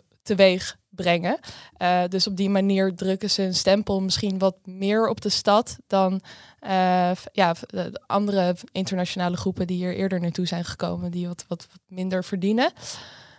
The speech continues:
Eh, en je ziet natuurlijk ook gewoon de, de verengelsing overal. Ehm, ja, als je gewoon op een terras zit en een biertje bestelt, dan moet dat vaak nu in het Engels. Of omdat de bediening Engels is, of omdat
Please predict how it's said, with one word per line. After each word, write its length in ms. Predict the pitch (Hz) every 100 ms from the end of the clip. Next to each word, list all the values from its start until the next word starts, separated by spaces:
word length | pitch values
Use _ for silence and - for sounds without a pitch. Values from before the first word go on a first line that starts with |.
| _
Eh, 240 | - 190 185
en 160 | - 202
je 60 | 196
ziet 180 | 202
natuurlijk 340 | 185 180 185 185
ook 220 | 190 190
gewoon 400 | - 175 170 175
de, 340 | 180 170 175 -
de 160 | 185 175
verengelsing 840 | - - 220 214 196 190 185 185
overal. 540 | 180 180 - 180 185 262 - - - - - _
Ehm, 500 | 185 180 175 175 190 247
ja, 220 | - 165 - -
als 120 | 170
je 100 | 185
gewoon 360 | - 170 175 226 _ _ _
op 140 | - 175
een 80 |
terras 300 | 175 185 185 -
zit 200 | 175 -
en 80 |
een 80 | 175
biertje 300 | 175 180 -
bestelt, 460 | 170 - 170 170 -
dan 320 | 180 170 180 -
moet 180 | 185 180
dat 280 | 185 170 - _ _
vaak 360 | - 175 175 -
nu 280 | 190 175
in 180 | 175 185
het 120 | 170
Engels. 500 | - 196 202 202 214
Of 220 | - 175 180
omdat 240 | 180 175
de 80 | 180
bediening 380 | 180 202 190 180
Engels 340 | 185 185 -
is, 220 | 180 180
of 140 | 175 -
omdat 300 | 175 170